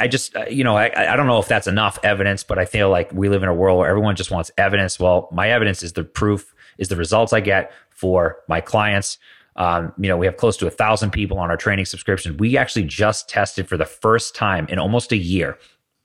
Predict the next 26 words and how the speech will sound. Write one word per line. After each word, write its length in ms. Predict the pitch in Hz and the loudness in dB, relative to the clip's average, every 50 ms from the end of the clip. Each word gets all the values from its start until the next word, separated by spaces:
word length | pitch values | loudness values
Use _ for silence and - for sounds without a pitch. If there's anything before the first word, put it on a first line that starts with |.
| _ _ _ _ _ _ _ _ - | _ _ _ _ _ _ _ _ -4
uh, 320 | 92 92 90 90 90 87 85 | 0 2 2 4 2 2 0
back 260 | - 110 110 113 - | 0 0 0 0 0
squat 360 | - - 131 131 127 - - - - - - - _ _ _ _ - | 0 2 2 2 2 0 -4 -14 -20 -20 -20 -20 _ _ _ _ -6
and 380 | 104 104 101 101 101 98 90 - | -4 -2 -2 0 0 -2 -2 -2
a 100 | - 95 | -2 -2
bench 240 | 82 107 101 98 - | 0 2 0 0 0
press. 220 | - 107 95 - - | 0 0 0 0 0
And 60 | 104 | 0
we 80 | 110 | 0
did 140 | 127 151 139 | 2 4 2
a 60 | 127 | 2
three-week 460 | - - - 123 120 113 113 113 110 - | 0 0 0 2 2 4 2 0 0 -2
progression 380 | - - 98 95 98 - - 98 | -4 0 0 0 0 0 0 0
where 80 | 95 | 0
we 80 | 92 85 | 0 0
built 260 | 80 101 98 95 - | 0 0 0 0 2
up 180 | 101 90 - - | 2 0 0 0
to 140 | - 95 | 0 0
it, 60 | 92 87 | 0 2
a 20 | |
heavy 220 | 82 98 95 101 | 2 0 0 0
three, 260 | 95 - - 95 90 85 | -2 -2 0 0 0 2
heavy 200 | 101 92 95 90 | 0 0 -2 -2
two, 260 | - 101 92 90 90 | 0 0 0 2 0
and 140 | - 85 92 | 0 0 0
then, 200 | 90 87 85 | 0 0 -2